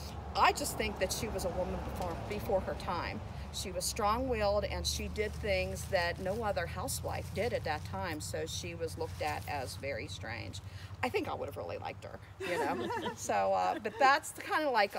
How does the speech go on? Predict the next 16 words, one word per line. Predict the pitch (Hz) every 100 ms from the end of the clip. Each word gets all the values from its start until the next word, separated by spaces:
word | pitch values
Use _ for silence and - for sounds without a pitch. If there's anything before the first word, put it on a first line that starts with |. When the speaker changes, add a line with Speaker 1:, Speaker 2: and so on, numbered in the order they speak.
| -
Speaker 1:
what | 196 180
I |
wanted | 185 175 170
to | 165
say | - 160 160
here, | 185 160
that, | 160 160 143
uh, | 170 160 165
like | 185 196
you | 233 202
were | 190
saying, | - 180 165 165
that | 170 -
people | 269 285 294
that | 247 180
are | 160